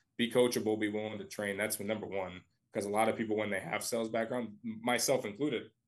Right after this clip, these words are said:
I thought I, I was just, like, gonna be way easier of a transition.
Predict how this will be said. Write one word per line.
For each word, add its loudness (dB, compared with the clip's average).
I 0
thought 4
I, 2
I 0
was -6
just, -4
like, -4
gonna -4
be -8
way 2
easier -2
of -2
a -4
transition. -6